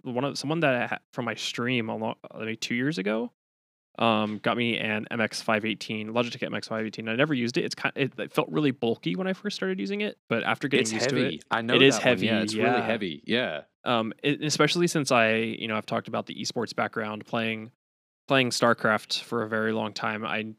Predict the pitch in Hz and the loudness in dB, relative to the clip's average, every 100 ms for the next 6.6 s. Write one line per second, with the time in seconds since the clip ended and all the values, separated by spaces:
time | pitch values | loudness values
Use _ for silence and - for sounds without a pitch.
0 | _ 117 110 113 113 110 110 - 113 120 | _ -6 -6 -4 -2 -2 -2 -4 -6 -6
1 | 113 113 117 117 117 - - 123 117 - | -4 -2 -2 -2 -6 -8 -14 -2 0 0
2 | - 113 120 - _ - 110 147 - - | -2 -4 -4 -6 _ -4 -2 0 -2 -8
3 | - - 113 107 110 - 110 120 123 117 | -10 -6 -4 -4 -8 -12 -10 -2 2 2
4 | 82 117 - 139 - 104 - 165 139 123 | 0 0 2 2 2 -2 0 2 2 2
5 | 110 - 135 - 180 156 117 123 - 113 | 2 2 2 2 2 2 4 0 0 -2
6 | 98 104 - 107 101 - | -2 -4 -2 -2 -4 -10